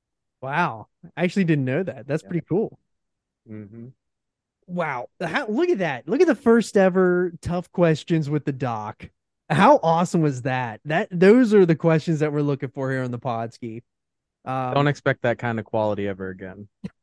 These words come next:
Speaker 2: I'm usually only good for one. My dissertation, that was my one good piece of academic work. My, uh, that question,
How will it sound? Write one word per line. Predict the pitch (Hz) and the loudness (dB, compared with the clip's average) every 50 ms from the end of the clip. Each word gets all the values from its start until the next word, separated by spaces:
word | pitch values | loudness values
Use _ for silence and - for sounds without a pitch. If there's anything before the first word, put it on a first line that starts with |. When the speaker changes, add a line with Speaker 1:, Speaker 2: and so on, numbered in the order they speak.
| _ _ _ _ | _ _ _ _
Speaker 2:
I'm | - 135 147 | -4 -2 2
usually | 151 156 151 - 160 160 | 2 2 2 2 2 4
only | 160 160 156 151 151 | 4 4 4 2 2
good | 143 147 151 147 135 | 2 2 0 0 0
for | - 135 123 | -4 -8 -6
one. | 120 117 120 117 110 104 101 101 - _ _ _ _ _ _ _ _ _ | -6 -4 -6 -6 -6 -8 -10 -12 -16 _ _ _ _ _ _ _ _ _
My | - 143 156 | -2 0 2
dissertation, | 156 165 175 175 - 180 165 - 175 170 165 165 - - 170 165 160 160 160 151 _ _ _ _ - | 4 4 4 4 2 0 0 2 2 2 2 2 2 0 0 0 0 -2 -4 -6 _ _ _ _ 0
that | 147 | 0
was | 151 156 139 | 0 0 0
my | 151 147 143 | 0 0 0
one | 143 143 143 143 143 123 - _ | 0 0 -2 -2 -4 -6 -8 _
good | - 151 143 123 | -4 -4 -4 -2
piece | - 143 139 135 - | -2 -4 -4 -4 -4
of | 127 131 | -4 -2
academic | 127 120 120 120 120 120 120 117 107 - | -2 -2 -4 -6 -6 -6 -6 -6 -8 -8
work. | 117 113 110 107 107 _ _ _ _ _ _ _ _ _ _ _ _ _ _ _ - | -6 -6 -4 -6 -8 _ _ _ _ _ _ _ _ _ _ _ _ _ _ _ -14
My, | 117 117 113 113 113 113 | -10 -8 -8 -6 -6 -6
uh, | 110 104 104 101 104 - 117 | -6 -6 -6 -8 -8 -8 -4
that | 135 139 135 120 | -2 -2 -2 0
question, | - 147 143 143 139 - - 135 127 123 123 120 113 | 0 0 0 0 0 -2 -6 -8 -6 -6 -6 -8 -10